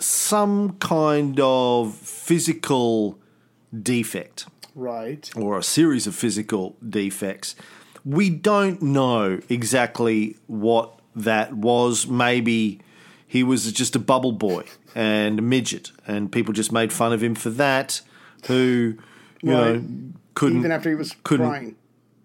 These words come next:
Speaker 2: Right.
Speaker 1: But, uh, despite the fact that he had, like, two months to get ready,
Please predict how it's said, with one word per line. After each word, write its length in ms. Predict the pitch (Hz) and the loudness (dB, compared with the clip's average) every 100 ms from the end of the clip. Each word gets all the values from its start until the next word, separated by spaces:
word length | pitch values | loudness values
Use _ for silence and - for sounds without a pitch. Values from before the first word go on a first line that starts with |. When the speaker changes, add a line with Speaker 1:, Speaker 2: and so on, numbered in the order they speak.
| - | -18
Speaker 2:
Right. 200 | 104 107 _ _ _ _ _ _ - | -16 -16 _ _ _ _ _ _ -8
Speaker 1:
But, 200 | 147 160 | -4 -2
uh, 220 | 175 165 117 123 | 0 0 -2 -4
despite 400 | 123 - 135 113 | -4 2 2 2
the 60 | - | 0
fact 260 | 123 - | -2 0
that 80 | 117 | 0
he 60 | 113 | 2
had, 140 | 117 | 2
like, 180 | 113 110 | 0 -2
two 180 | - 135 | -2 0
months 300 | 135 143 - | 2 0 -2
to 80 | 120 | 0
get 160 | 117 | 2
ready, 300 | 135 143 117 | 2 2 0